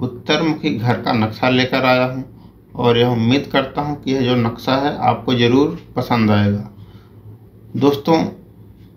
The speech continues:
इस नक्शे का डिजाइन जो है एक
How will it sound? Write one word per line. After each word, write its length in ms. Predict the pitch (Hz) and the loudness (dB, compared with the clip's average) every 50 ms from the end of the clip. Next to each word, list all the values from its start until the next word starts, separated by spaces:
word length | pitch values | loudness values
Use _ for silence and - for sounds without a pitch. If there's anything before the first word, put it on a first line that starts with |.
| - - - - - - - - - - - - - - - - - | -20 -20 -20 -20 -20 -20 -20 -20 -20 -20 -20 -20 -20 -20 -20 -16 -10
इस 360 | - 139 - - - - - - 139 | -8 -8 -6 -8 -10 -12 -8 -2 0
नक्शे 340 | 131 127 127 - - 156 143 | 0 0 0 0 -2 -2 0
का 160 | - 156 147 143 | 2 2 2 2
डिजाइन 460 | 135 123 120 123 127 135 143 147 - - - - - - - - - - - - - - - - - - - - - - - - - - - - - - - 131 | 2 2 2 2 2 2 0 -2 -4 -8 -14 -20 -20 -20 -20 -20 -20 -20 -20 -20 -20 -20 -20 -20 -20 -20 -20 -20 -20 -20 -20 -20 -20 -20 -20 -20 -20 -6 -4 -2
जो 160 | 123 131 131 | 2 2 4
है 160 | 135 139 139 - - - - - - - - | 4 4 4 4 0 -4 -12 -16 -14 -4 0
एक 280 | 120 123 127 123 - | 2 2 2 2 -2